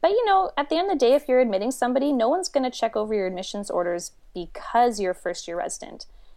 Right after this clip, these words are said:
That being said, if you're concerned about admissions orders or you have a question about the admissions orders, no one will ever fault you for asking for help or asking to look over them. So I think, um,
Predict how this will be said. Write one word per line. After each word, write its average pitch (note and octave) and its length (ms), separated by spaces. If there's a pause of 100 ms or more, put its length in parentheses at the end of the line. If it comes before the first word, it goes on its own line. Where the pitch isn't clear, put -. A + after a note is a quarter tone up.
That A#3+ 200
being G3+ 160
said, G3+ 560 (340)
if B3 180
you're A#3+ 80
concerned D4 520
about F#3+ 380
admissions F#3 460
orders F3+ 320
or F#3 40
you F3+ 100
have G#3 160
a A3+ 60
question G3 360
about F3+ 160
the F#3+ 80
admissions F3 380
orders, F3 400 (220)
no G#3+ 140
one C4 140
will A3+ 180
ever G3 220
fault - 460
you - 300 (160)
for - 200
asking - 380
for - 120
help F3 320
or E3+ 380
asking E3+ 440
to F3 220
look F3 180
over E3+ 200
them. E3+ 280 (560)
So A#3 420 (100)
I B3+ 100
think, C#4+ 300
um, G3+ 420